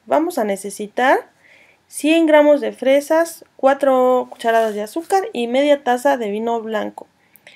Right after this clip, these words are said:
Es muy fácil de hacer el culi de fresa. Simplemente vamos a, a poner todos los ingredientes en la licuadora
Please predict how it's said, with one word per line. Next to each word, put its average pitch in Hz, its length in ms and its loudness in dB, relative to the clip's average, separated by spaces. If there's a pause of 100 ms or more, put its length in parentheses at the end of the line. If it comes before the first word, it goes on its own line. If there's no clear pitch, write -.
(220)
Es 320 220 -4
muy 302 200 2
fácil 262 360 0
de 208 80 -2
hacer 220 380 -4
el 196 240 -8
culi 214 420 -8
de 202 180 -10
fresa. 262 460 -2 (520)
Simplemente 269 680 2
vamos 247 400 -2
a, 190 520 -8 (380)
a - 140 -10
poner 233 340 -4
todos 269 240 2
los 233 240 -4
ingredientes 220 880 -6 (400)
en 202 160 -6
la 196 80 -4
licuadora 208 680 0